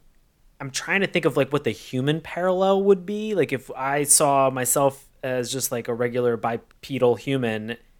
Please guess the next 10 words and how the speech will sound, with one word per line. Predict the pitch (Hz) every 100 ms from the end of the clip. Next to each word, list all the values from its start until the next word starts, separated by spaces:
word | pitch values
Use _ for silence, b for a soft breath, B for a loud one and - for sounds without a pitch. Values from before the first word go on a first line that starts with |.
| _ _
and | 120
then | 123 120
I | 117
saw | - 127 120 117 117 - _ _
myself | 123 117 - 127 127
as, | 117
like, | 120 110 - -
uh, | 85 117 117 117
like, | 117 104
a, | 104 107